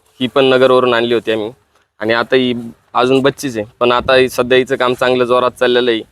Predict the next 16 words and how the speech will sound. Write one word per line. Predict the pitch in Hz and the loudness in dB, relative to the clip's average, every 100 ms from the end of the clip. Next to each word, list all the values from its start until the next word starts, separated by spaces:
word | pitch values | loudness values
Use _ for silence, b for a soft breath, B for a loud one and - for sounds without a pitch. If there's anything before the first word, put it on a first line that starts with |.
| _ _ - | _ _ -6
ही | 110 | -2
आम्ही | 120 | 0
कांडे | 117 127 123 | 0 -2 2
आणि | 123 123 117 | 0 0 0
जोकाटात | 123 123 123 107 _ - | 0 0 -2 -4 _ -6
यांच्या | 120 123 | -4 0
दोन्हींच्या | 123 127 131 123 | 0 2 2 2
मधून | 123 123 | 0 0
सोडण्याचं | 120 117 110 104 | 0 0 0 -2
काम | 110 117 120 _ - | -2 -4 -4 _ -4
करतो | 127 113 | -2 0
हिला | 117 101 104 | 0 -2 -6
आणि | 104 110 | -4 0
अतिशय | 117 113 131 135 | 0 -2 -2 -2
स्पीडने | 127 - - - 127 123 | -2 -6 -10 -2 0 2
पळते. | 117 101 - | 2 0 -2